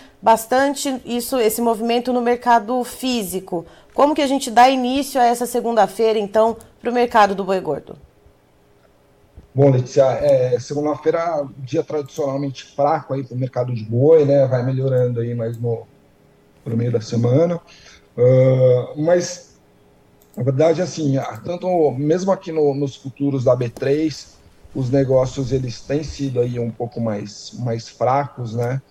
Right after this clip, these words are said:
Speaker 2: É, hoje, por exemplo, a gente tá, não tem, acho que,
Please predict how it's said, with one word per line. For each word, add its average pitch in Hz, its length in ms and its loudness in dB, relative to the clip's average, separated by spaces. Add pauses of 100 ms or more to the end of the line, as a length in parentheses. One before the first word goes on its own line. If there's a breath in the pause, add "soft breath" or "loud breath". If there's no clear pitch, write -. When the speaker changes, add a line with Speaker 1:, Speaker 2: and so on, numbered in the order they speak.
(260 soft breath)
Speaker 2:
É, 107 1000 -4 (320)
hoje, 127 320 0
por 117 140 -8
exemplo, 139 260 -4
a 160 40 -10
gente 143 180 -12
tá, 139 280 0
não 123 200 -4
tem, 127 200 -6
acho 117 160 -8
que, 113 240 -6